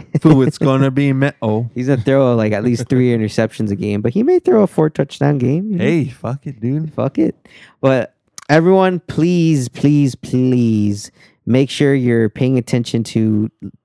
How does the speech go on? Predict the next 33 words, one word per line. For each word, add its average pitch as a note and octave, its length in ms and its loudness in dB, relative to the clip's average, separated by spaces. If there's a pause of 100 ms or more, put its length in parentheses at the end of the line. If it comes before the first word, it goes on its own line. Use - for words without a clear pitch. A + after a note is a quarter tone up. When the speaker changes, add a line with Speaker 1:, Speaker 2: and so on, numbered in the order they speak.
(140)
Speaker 2:
team E3+ 300 2
news, A2+ 380 2
because A#2 360 -2
nothing A#3 300 2
is E3+ 180 2
worse A2 600 -4 (640)
than C3+ 440 2 (240)
drafting F3+ 480 2
a F3+ 80 4
player C#3+ 440 2
that B2 240 -2
just C3+ 380 -2
retired, B2 720 0 (460)
drafting F3+ 460 2
a E3 80 2
guy C#3 580 4
that A2+ 420 0 (580)
is G#2+ 200 0
in-, C#3 240 0
just D#3 300 2
got D#3 240 2
injured. A#2 600 0
Like, A2+ 240 0
it E3+ 180 2
is F#3 100 6
Speaker 1:
There's B2+ 240 4
always C#3 420 2
that A2+ 200 0
guy. G2+ 180 -2
Speaker 2:
There's C3 260 2
always F3 400 4
that C3+ 220 2
guy. A#2 420 -2